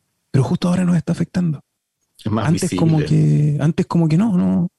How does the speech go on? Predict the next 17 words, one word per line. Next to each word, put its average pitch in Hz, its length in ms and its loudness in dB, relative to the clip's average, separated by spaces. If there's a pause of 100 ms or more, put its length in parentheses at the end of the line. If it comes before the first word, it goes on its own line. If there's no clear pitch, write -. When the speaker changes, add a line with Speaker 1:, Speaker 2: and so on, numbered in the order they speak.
(300)
Speaker 2:
Mm. 90 220 -12 (460)
Speaker 1:
Incluso 156 380 0
Esteban 170 300 2
la 160 60 4
otra 147 120 0
vez 170 100 4
en 156 60 4
un 160 60 2
grupo 165 240 2
subió 156 300 0
una 175 120 2
estadística 165 480 0
de 143 80 0
cuánta 160 240 -2
gente 170 260 -4
ha 151 40 2
muerto. 151 420 -2